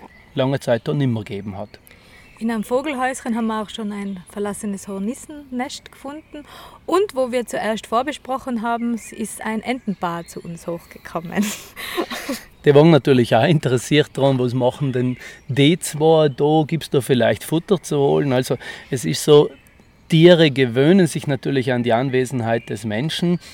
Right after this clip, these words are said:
Speaker 1: Es ist aber dann natürlich zu bedenken, äh, wo sollte man jetzt als Mensch was machen oder auch nicht.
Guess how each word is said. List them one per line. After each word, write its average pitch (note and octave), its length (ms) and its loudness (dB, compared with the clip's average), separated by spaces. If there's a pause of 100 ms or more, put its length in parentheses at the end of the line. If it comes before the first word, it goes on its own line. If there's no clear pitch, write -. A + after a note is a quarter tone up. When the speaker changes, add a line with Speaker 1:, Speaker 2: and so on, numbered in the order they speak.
(400)
Speaker 1:
Es C#3 140 -4
ist D3+ 120 -4
aber C3 160 2
dann C3+ 160 2
natürlich B2 400 -2
zu C3+ 160 -6
bedenken, C3 800 -2
äh, A#2+ 220 0 (100)
wo C3 600 2
sollte - 440 -2
man B2 80 -2
jetzt A#2+ 200 -4
als A2 220 -8
Mensch A2+ 320 -6
was A2+ 200 -8
machen A2+ 440 -2
oder A2 340 0
auch G#2 180 -4
nicht. C3 400 -4